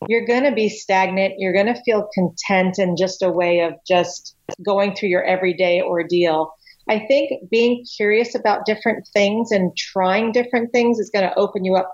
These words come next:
to a lot of opportunity. And so besides the, um, alternative lifestyles, there are so many different ways, whether it be different toys, which I know we're gonna talk about, whether it be, um, you know, different types of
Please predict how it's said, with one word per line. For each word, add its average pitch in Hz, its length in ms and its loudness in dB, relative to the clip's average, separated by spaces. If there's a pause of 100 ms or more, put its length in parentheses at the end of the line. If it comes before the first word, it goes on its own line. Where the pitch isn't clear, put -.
to 180 80 -2
a - 20 0
lot 165 240 2
of 160 100 0 (220)
opportunity. 165 720 0 (420)
And 202 160 2
so 220 480 0 (340)
besides 247 640 0
the, 220 280 0
um, 190 280 0
alternative 185 640 0
lifestyles, 185 600 0 (320)
there 262 120 2
are 262 80 2
so 262 260 0
many 254 260 2
different 240 360 -2
ways, 196 480 0 (240)
whether 202 320 2
it 202 120 -4
be 208 400 0 (200)
different 226 400 0 (400)
toys, 214 360 2
which 185 180 -6
I 190 100 2
know 185 160 2
we're 180 160 2
gonna 180 200 0
talk 185 320 0
about, 160 440 0
whether 190 320 2
it 202 200 -2
be, 202 520 0 (320)
um, 190 600 0 (240)
you 226 100 0
know, 196 300 2
different 226 340 -2
types 214 380 0
of 202 160 -2